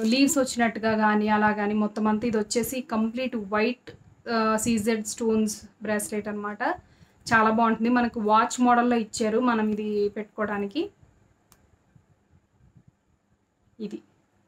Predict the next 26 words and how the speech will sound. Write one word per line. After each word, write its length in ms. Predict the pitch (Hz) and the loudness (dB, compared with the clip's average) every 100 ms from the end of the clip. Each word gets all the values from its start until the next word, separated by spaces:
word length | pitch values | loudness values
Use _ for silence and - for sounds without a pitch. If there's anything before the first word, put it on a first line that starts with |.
| _ _ _ _ _ - _ _ _ _ | _ _ _ _ _ -20 _ _ _ _
మీరు 220 | 233 208 226 | -8 -4 -2
చూడొచ్చు 520 | 214 214 - 226 254 285 - | -2 -6 -8 -10 -10 -14 -10
ఎంత 500 | 226 226 226 _ 285 | -6 -4 -6 _ -4
షైనీగా 540 | 269 233 220 233 240 | 0 0 0 0 0
ఉందంటే 640 | 247 233 220 208 220 294 339 _ - - - | 2 2 2 -2 -2 -2 -2 _ -20 -18 -6
చాలా 220 | 202 208 | -2 0
చాలా 260 | 240 226 214 | 0 0 -2
బాగుంది. 580 | 196 196 196 202 269 - 233 | -2 -4 -6 -6 -6 -6 -2
ఆ, 400 | 214 214 214 214 | 2 4 2 2
ఎవరైనా 380 | 214 214 247 254 | 2 2 0 0
డిఫరెంట్‌గా 460 | 226 240 226 247 | -2 -2 -2 0
try 200 | 240 226 | 0 -2
చేయాలి 420 | 214 233 214 214 220 | 0 0 2 0 0
అని 100 | 214 | -2
అనుకుంటే 440 | 208 214 208 214 | -4 -6 -6 -6
కనుక 560 | 208 202 240 226 220 226 _ _ _ - - | -8 -8 -4 -4 -4 -10 _ _ _ -20 -16
ఇది 120 | 269 277 | -6 -2
చాలా 280 | 262 202 | 2 2
బాగుంటుంది. 440 | 185 190 - 214 - _ | 0 -2 -6 -12 -20 _
సపోజ్ 340 | - 240 247 240 | -6 0 2 2
ఒకవేళ 300 | 240 233 233 | 2 2 2
మీరు 180 | 240 240 | 2 2
శారీస్ 420 | 262 226 226 240 | 2 4 2 2
వేసుకున్నా 500 | 226 220 - 220 226 | 0 0 0 0 2
సరే, 300 | 226 220 220 | 0 0 2
లేదంటే 560 | 220 214 220 220 240 | 2 2 0 -2 -4